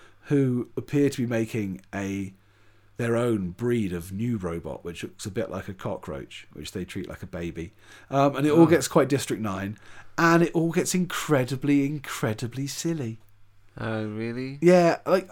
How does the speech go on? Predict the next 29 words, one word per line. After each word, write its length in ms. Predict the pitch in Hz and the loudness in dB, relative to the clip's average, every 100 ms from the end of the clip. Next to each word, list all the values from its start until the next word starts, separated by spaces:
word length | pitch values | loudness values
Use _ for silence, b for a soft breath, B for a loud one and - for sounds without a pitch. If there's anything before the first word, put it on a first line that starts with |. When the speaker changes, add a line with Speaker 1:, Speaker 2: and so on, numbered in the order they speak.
| - | -4
Speaker 1:
uh, 140 | 131 | -2
for 140 | 165 208 | 2 0
the 80 | |
first 320 | 208 269 285 - | 6 6 6 2
half 280 | 240 208 | 2 2
hour 160 | 240 220 | 4 6
or 20 | 175 | 4
so, 220 | 139 107 | 2 0
I 40 | |
was 120 | 110 - | -2 0
kinda 120 | 139 | 2
like, 80 | 123 | 2
"This 160 | 143 135 | -2 -2
is 160 | 131 - - | -2 -4 4
utterly 400 | 170 170 170 156 | 6 6 4 2
derivative," 580 | 131 107 87 - 95 - - | 2 -2 -4 -8 -8 -10 -2
but 100 | 160 | 0
I'm 160 | 151 - - | 0 -8 -4
actually 380 | 170 180 - 214 | -2 -2 -4 -4
quite 240 | 185 160 | 2 2
enjoying 400 | 120 - 104 110 | 2 -2 -2 0
it, 80 | 160 190 | 0 0
and 80 | 143 | 0
I 60 | |
hope 180 | 143 156 | 0 -2
this 100 | 123 | -2
goes 240 | 143 135 | 0 0
somewhere 260 | 139 123 113 | 0 -2 -4
cool. 380 | - 107 127 | -4 -2 -2